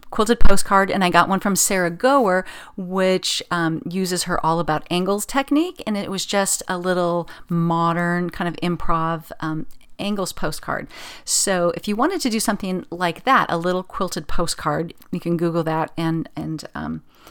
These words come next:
and you can do just, uh, you know, whatever is your style, if it's modern or more traditional, things like that. Um, I know a lot of people do, like, little coasters or mug rugs, um, are a fun thing th-, to do. Um,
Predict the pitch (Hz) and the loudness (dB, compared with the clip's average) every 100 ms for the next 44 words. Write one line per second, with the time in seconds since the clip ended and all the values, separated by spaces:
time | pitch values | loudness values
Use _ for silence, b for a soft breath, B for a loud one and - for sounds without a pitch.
0 | b b b b b b - 190 185 190 | b b b b b b -4 -2 0 -2
1 | 170 190 185 - 202 180 - - 170 160 | 0 2 2 2 2 4 2 2 2 2
2 | - 175 165 160 180 202 196 180 - 170 | -2 -2 0 2 4 4 4 0 0 0
3 | - - - 170 104 76 147 - 175 - | 0 0 4 6 6 2 -2 -6 -10 -4
4 | 165 160 156 156 147 147 - 165 160 165 | 0 2 2 -2 -2 -2 -6 -8 -6 -4
5 | 156 160 - - 156 156 - 156 151 - | -4 -4 -8 -8 -6 -6 -6 -6 -6 -10
6 | B B B 170 165 170 165 165 160 160 | B B B -4 -2 0 0 0 -2 -2
7 | 165 - 175 - 170 - 170 160 151 147 | -4 -8 -10 -6 -8 -6 -8 -8 -8 -8
8 | 151 151 139 _ - - 226 - 240 233 | -8 -10 -12 _ -6 -2 -2 -2 -2 -2
9 | - 170 160 160 165 165 175 190 214 240 | -4 -4 -2 -2 0 0 0 0 2 2
10 | 269 285 - B B B 202 196 - 196 | 0 -6 -8 B B B -6 -6 -4 -4
11 | 190 190 185 185 190 185 185 - - - | -2 0 0 -2 -4 -4 -6 -12 -20 -20
12 | - 175 - 180 180 170 180 220 B B | -14 -10 -6 -4 -2 -2 -2 -6 B B
13 | B B 175 170 160 | B B -6 -4 -6